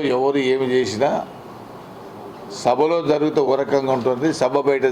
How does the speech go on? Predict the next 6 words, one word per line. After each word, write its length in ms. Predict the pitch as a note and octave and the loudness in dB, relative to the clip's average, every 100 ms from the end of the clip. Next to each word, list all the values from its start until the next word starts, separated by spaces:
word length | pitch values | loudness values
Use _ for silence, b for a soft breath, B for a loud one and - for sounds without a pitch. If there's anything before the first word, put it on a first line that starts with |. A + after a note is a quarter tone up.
| B2 | 2
జరిగితే 260 | A#2+ A#2+ C#3 | 0 0 0
ఓ 20 | A#2 | 0
రకంగా 320 | A2+ G#2+ F#2 F#2 | -2 -6 -8 -6
ఉంటుంది. 280 | - - - - - - - - - - - - - - | -6 -6 -8 -12 -16 -18 -18 -18 -18 -18 -16 -16 -16 -6
కానీ 320 | A2+ C3+ D3+ G3+ - - - - - - - - A2+ | -2 0 0 -2 -6 -10 -14 -16 -16 -18 -16 -8 -2
మనం 180 | A#2+ D3 | 0 0